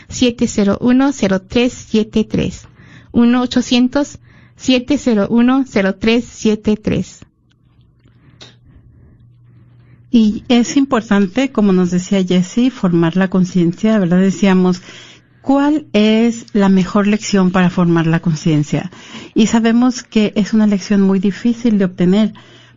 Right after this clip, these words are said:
Speaker 2: pero si nosotros leemos los evangelios y comenzamos por ahí, eh, podemos ver la manera en la que Jesús trató siempre a todas las personas. Ahora podemos decir, eh,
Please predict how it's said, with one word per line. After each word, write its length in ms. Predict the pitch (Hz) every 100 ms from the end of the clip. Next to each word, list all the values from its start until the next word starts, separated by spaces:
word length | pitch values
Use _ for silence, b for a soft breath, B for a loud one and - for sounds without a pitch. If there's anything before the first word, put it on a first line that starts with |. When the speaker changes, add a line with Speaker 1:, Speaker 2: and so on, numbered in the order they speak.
| -
Speaker 2:
pero 180 | 226 226
si 100 | 240
nosotros 540 | 226 226 247 - 302
leemos 420 | 269 190 196 214
los 180 | 208 185
evangelios 720 | 175 160 151 - 196 180 156 -
y 60 |
comenzamos 640 | 180 175 175 180 196 202 190
por 220 | - 175
ahí, 320 | 170 185 220 220 B B B B B
eh, 140 | 214 214
podemos 560 | 214 226 233 269 262
ver 280 | 233 226 233 233
la 160 | 208
manera 600 | 196 190 190 196 202 202 -
en 220 | 214 208
la 100 | 185
que 160 | 185
Jesús 640 | 185 190 175 - 226 233 233
trató 380 | 196 180 185 180
siempre 400 | - 180 180 185
a 100 | 180
todas 260 | 170 165
las 180 | 165 160
personas. 640 | - 147 - 160 165 175 _ b b b b
Ahora 340 | - 185 180 180
podemos 460 | 180 175 170 175
decir, 440 | 180 180 214 196 180 B B B B
eh, 540 | - 202 185 180 170